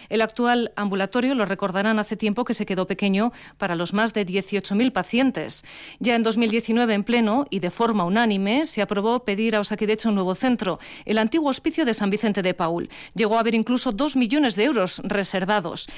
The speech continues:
Sin embargo, a día de hoy poco nada se sabe de este traslado. Es por ello que H Bildu llevará al próximo pleno municipal una petición clara, que el gabinete de Echevarría se reúna con urgencia con Osakidetza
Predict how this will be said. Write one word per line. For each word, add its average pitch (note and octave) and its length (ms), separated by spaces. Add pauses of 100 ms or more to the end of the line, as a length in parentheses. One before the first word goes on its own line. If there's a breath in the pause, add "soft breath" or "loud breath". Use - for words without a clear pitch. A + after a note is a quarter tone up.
(140)
Sin A#3+ 180
embargo, B3 260
a A3+ 60
día A#3 180
de A3 100
hoy B3+ 140
poco B3+ 320
nada G#3 180
se G#3 120
sabe G3+ 260
de G3 100
este F#3+ 220
traslado. A#3 600 (280 loud breath)
Es - 160
por G#3+ 140
ello A#3+ 240
que G#3 160
H G3 220
Bildu A#3+ 480
llevará F#3 400
al G3 100
próximo G3+ 460
pleno G3+ 180
municipal G#3+ 600 (300 loud breath)
una C4+ 380
petición G3 540
clara, A3 420 (220 soft breath)
que - 80
el G#3 100
gabinete A3 440
de F#3 60
Echevarría B3 720
se - 200
reúna G#3+ 440
con F#3+ 160
urgencia G#3 420
con G3 160
Osakidetza G#3+ 640